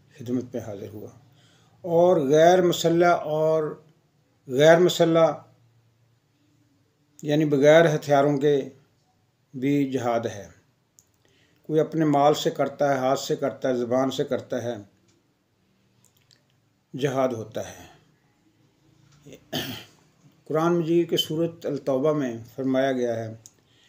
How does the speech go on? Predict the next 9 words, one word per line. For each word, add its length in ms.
"निकल 360
पड़ो 340
मसल्ले 600
और 340
गैर 220
मसल्ले 440
दोनों 380
हालतों 380
में, 180